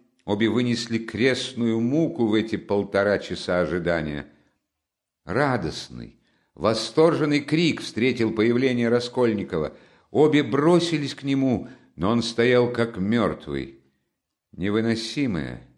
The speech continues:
внезапное сознание ударило в него как громом.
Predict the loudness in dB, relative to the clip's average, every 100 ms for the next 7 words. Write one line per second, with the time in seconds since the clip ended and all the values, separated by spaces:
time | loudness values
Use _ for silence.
0 | _ _ _ _ _ -16 -6 -2 0 2
1 | 2 0 -2 -2 -2 -2 -2 -2 -4 -2
2 | -2 -2 0 -2 0 0 2 2 2 0
3 | -2 0 0 0 -4 -4 -4 -2 0 0
4 | -2 -4 -10